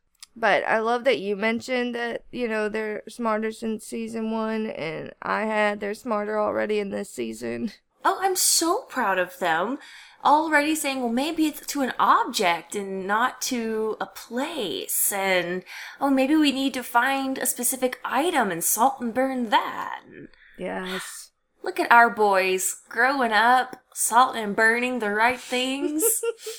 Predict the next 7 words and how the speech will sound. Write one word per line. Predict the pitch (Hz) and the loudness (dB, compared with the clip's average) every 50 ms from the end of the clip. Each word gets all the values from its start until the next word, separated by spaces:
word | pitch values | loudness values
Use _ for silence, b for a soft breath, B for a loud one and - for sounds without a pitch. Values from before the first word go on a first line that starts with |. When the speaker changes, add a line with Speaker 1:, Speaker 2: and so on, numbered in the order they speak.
| B B B | B B B
Speaker 1:
<laughs> | - - _ _ _ _ _ _ _ _ _ - | -20 -20 _ _ _ _ _ _ _ _ _ -2
Speaker 2:
ready | - 302 320 330 269 | 0 0 0 2 2
to | 233 214 | 2 2
take | 214 - 285 277 320 311 311 | 2 4 4 4 4 6 6
over | 285 320 330 240 196 | 6 6 4 2 0
China. | - - - 320 311 320 339 339 370 370 370 403 381 - - _ _ _ _ _ _ B B B B B B B B _ _ _ B B B B B B B B B B B _ _ _ _ _ _ _ _ _ - | 0 4 6 6 6 8 8 8 8 8 8 6 4 -2 -14 _ _ _ _ _ _ B B B B B B B B _ _ _ B B B B B B B B B B B _ _ _ _ _ _ _ _ _ 2
Um, | 220 240 233 226 214 190 | 4 4 6 4 4 2